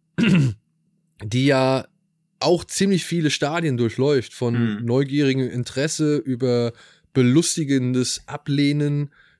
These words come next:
Speaker 1: bis hin zu Manipulation, so, ne?
Speaker 2: Ja.
Speaker 1: Also, oder beziehungsweise so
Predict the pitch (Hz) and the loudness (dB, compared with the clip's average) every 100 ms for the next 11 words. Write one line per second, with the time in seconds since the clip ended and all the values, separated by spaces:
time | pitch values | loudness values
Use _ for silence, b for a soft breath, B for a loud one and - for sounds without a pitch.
0 | _ 131 127 - 139 135 - 123 120 131 | _ -2 0 2 0 0 -2 -4 -2 -2
1 | 127 123 117 113 - - 202 196 107 98 | -2 0 0 0 -4 0 0 2 -2 -4
2 | 92 90 139 160 123 113 120 117 113 123 | -8 -6 -4 -4 -4 -2 0 0 -2 -2
3 | 117 110 127 127 123 123 120 117 107 113 | -2 0 -2 -2 0 0 2 0 0 0
4 | 107 | -2